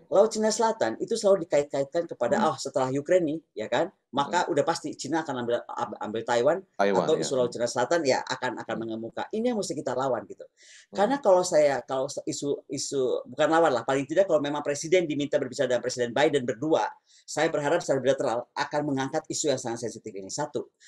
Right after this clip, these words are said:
Speaker 1: Laut Cina Selatan itu kita harus minta Amerika bersikap tegas. Apakah mau one channel policy, yaitu menganggap hanya satu Cina,
Speaker 2: Ya.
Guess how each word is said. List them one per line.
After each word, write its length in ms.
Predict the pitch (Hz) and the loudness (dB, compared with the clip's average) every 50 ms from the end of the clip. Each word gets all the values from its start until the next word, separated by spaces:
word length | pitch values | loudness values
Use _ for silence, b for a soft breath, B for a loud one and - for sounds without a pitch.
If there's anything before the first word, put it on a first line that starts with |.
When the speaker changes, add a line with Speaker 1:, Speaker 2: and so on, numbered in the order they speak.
| B B B B B | B B B B B
Speaker 1:
Laut 160 | 113 147 196 214 | 2 4 4 4
Cina 160 | 226 208 208 | 2 0 0
Selatan 480 | 202 - 202 190 185 - 107 113 - | 0 2 0 -2 0 -2 -6 -4 -6
itu 160 | - - - - | -4 -4 -4 -4
kita 160 | - - 196 | -2 -2 -4
harus 480 | 185 151 156 151 156 - - - - _ 151 | -2 -2 -2 -2 -4 -4 -8 -16 -16 _ -4
minta 240 | 147 185 190 190 160 | -2 0 2 2 2
Amerika 320 | 151 147 143 143 147 156 | 2 0 -2 0 0 0
bersikap 400 | 139 143 131 - 127 - 131 - | 0 0 -2 -4 -6 -6 -6 -6
tegas. 400 | - 110 - - - - - - _ _ _ _ _ _ - | -6 -10 -12 -12 -14 -16 -18 -20 _ _ _ _ _ _ -6
Apakah 400 | 160 160 185 180 185 185 180 170 | -4 -4 -4 -4 -4 -4 -2 -2
mau 160 | 165 156 147 | 0 0 2
one 160 | 170 208 220 | 0 0 0
channel 240 | 208 208 190 165 151 | -2 -2 -2 -2 0
policy, 400 | - 135 123 110 - - 113 135 - _ _ _ _ _ _ - | 0 0 -2 -2 -4 -8 -12 -14 -16 _ _ _ _ _ _ 0
yaitu 240 | 131 139 147 147 170 | 0 0 2 0 -2
menganggap 320 | 147 147 143 143 131 127 160 160 | -4 -2 -2 -2 -4 -2 -2 -2
hanya 80 | 156 | -2
satu 160 | - - 127 | -2 -4 -6
Cina, 320 | 123 - 110 104 98 98 - - - _ _ _ _ _ | -6 -8 -10 -8 -8 -8 -10 -10 -14 _ _ _ _ _
Speaker 2:
Ya. 160 | 87 87 | -10 -8